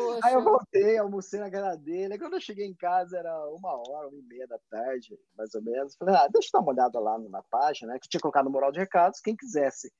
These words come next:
Speaker 1: tivesse interessado, deixa ali no, no mural de recados, que tá interessado.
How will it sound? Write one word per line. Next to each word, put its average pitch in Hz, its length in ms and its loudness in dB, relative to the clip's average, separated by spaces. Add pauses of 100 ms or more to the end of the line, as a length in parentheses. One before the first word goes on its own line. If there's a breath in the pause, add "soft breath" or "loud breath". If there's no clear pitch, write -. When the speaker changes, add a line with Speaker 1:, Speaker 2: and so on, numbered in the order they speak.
(200 soft breath)
Speaker 1:
tivesse 147 260 2
interessado, 165 560 2
deixa 185 280 -4
ali 175 240 -8
no, 170 420 -10 (360)
no 160 80 -6
mural 147 200 4
de - 80 -12
recados, 156 340 -2
que - 80 -18
tá 143 80 -4
interessado. 139 420 -6